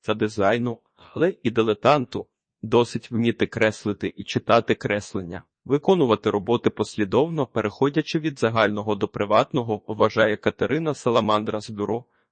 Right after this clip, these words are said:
Загальна площа, і все вийде. Запам'ятовуйте послідовність дій. Читайте далі. Десять. Малогабаритка тижня. Оформили двушку під здачу. Як зробити ремонт, якщо бюджет обмежений триста п'ятдесят тисячами гривень?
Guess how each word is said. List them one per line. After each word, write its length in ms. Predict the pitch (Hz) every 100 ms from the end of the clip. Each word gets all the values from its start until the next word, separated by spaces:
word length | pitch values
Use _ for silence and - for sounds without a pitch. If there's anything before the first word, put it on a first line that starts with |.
| _
Загальна 520 | - 107 120 107 104
площа, 560 | - 120 165 - - - _
і 80 | 120
все 280 | - - 185
вийде. 400 | 131 104 101 101 _
Запам'ятовуйте 920 | - 110 107 110 101 123 160 160 165
послідовність 920 | 160 123 - 110 113 123 156 160 - -
дій. 320 | 107 85 _ _
Читайте 540 | - - - 135 127 123
далі. 300 | 147 160 123
Десять. 560 | 107 110 - 107 - _
Малогабаритка 840 | 110 131 123 110 104 110 139 - 135
тижня. 520 | - 196 160 107 92 _ _
Оформили 640 | - - 202 214 185 165 135
двушку 460 | 113 120 - -
під 220 | - 107
здачу. 520 | 110 104 101 104 - - _ _ _
Як 260 | 123 139
зробити 500 | 123 123 113 123 -
ремонт, 420 | 104 101 120 170 -
якщо 320 | 165 - 202
бюджет 440 | 175 135 120 104 -
обмежений 560 | 110 113 110 110 107 110
триста 460 | - 156 - -
п'ятдесят 760 | - 117 110 110 - 104 104 _
тисячами 580 | 127 - 117 - 107 104
гривень? 480 | 110 123 120 110